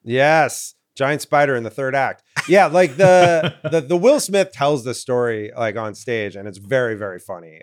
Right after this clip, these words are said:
Speaker 1: of him turn, of, like, why he turned it down,
Speaker 2: Yeah.
Speaker 1: um, and, like, you know, how he just didn't get it and whatever. And it kinda goes back to the same theme of, like, if, like, why would you believe that this is gonna cur-, this could easily turn out to be, like,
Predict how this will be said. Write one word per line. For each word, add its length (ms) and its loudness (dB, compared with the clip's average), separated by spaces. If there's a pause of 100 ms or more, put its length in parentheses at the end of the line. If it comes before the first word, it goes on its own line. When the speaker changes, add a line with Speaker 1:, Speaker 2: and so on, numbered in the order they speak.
Speaker 1:
of 200 -8
him 240 -10
turn, 300 -8
of, 140 -6
like, 180 -8
why 260 -4
he 80 -8
turned 260 -16
it 80 -18
down, 400 -14 (300)
Speaker 2:
Yeah. 340 -2
Speaker 1:
um, 140 -10
and, 120 -8
like, 220 -8
you 100 -10
know, 120 -8
how 200 -4
he 60 -6
just 160 -12
didn't 200 -10
get 180 -10
it 100 -10
and 120 -18
whatever. 360 -6
And 160 -4
it 100 -2
kinda 220 -4
goes 160 -4
back 180 -2
to 60 -16
the 80 -6
same 320 -4
theme 300 -4
of, 100 -10
like, 220 -2 (280)
if, 280 0 (320)
like, 320 0
why 320 4
would 180 0
you 100 -4
believe 380 -2
that 140 -12
this 180 -4
is 80 -10
gonna 220 -4
cur-, 240 -16
this 220 0
could 280 -4
easily 420 -2
turn 280 -4
out 240 -6
to 100 -8
be, 240 -4
like, 360 -2